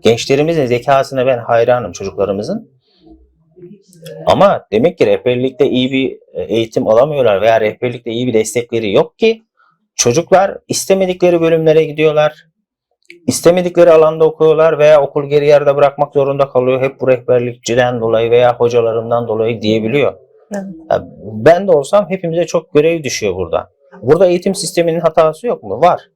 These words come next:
Speaker 1: Ee, eskilerden de olsa, o ahilik geleneğinden de olsa çocuklar nasıl eğitilirmiş? Çocuğun, e,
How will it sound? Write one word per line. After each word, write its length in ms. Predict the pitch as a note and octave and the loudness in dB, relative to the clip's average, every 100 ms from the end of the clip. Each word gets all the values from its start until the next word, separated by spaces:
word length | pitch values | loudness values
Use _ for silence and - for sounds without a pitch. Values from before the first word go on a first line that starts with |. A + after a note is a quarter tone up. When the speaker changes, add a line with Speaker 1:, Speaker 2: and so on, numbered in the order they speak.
| _ _ _ _ _ _ _ | _ _ _ _ _ _ _
Speaker 1:
Ee, 580 | - C2+ C#2 G1+ - - | -12 -10 -8 -10 -8 0
eskilerden 760 | - G#3 - F#3+ G3 F#3 G3 E3 | 2 2 0 2 2 2 -2 2
de 40 | |
olsa, 260 | A2 - D#3 | 2 2 2
o 180 | D3 C3 | 2 4
ahilik 360 | C3+ C#3+ C#3+ | 2 0 -4
geleneğinden 640 | C#3 C#3+ C#3 C#3 C#3 C#3 B2 | -2 -2 -2 -6 -2 -2 0
de 40 | |
olsa 260 | F2+ - F3+ | -2 -2 -4
çocuklar 560 | D3 D#3+ F3 D3 G2+ | -4 -6 0 0 0
nasıl 360 | B2+ D#3 D#3 A2+ | -4 -4 -6 -6
eğitilirmiş? 800 | F#2+ F#2 G2+ F2+ A2+ G#3+ - - _ _ _ _ _ - | -10 -10 -10 -8 -8 -10 -12 -14 _ _ _ _ _ -2
Çocuğun, 600 | - D#3+ G#3 G#3 B3+ _ _ _ _ - | 0 2 0 0 -6 _ _ _ _ -10
e, 280 | F#2+ F#2 F#2 | -6 -4 -6